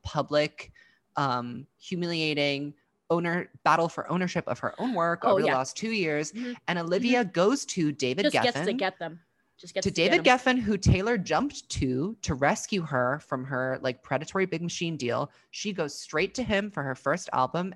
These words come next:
Speaker 1: and she immediately gets control of her master recordings.
Speaker 2: And
Speaker 1: If I
Speaker 2: everybody
Speaker 1: were
Speaker 2: was like
Speaker 1: Taylor,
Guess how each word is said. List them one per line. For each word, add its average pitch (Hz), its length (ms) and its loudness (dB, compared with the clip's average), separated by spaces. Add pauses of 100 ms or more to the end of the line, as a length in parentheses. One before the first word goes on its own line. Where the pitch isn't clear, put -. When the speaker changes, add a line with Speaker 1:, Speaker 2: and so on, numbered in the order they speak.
Speaker 1:
and 135 140 -8
she - 300 -10
immediately 156 580 -4
gets 139 260 -4
control 131 400 -4
of - 140 -8
her 127 100 -6
master 127 400 -6
recordings. - 680 -10 (760)
Speaker 2:
And 277 140 6
Speaker 1:
If 220 80 4
I 339 220 8
Speaker 2:
everybody 330 180 8
Speaker 1:
were 359 60 10
Speaker 2:
was 320 100 6
like 311 140 8
Speaker 1:
Taylor, 131 420 4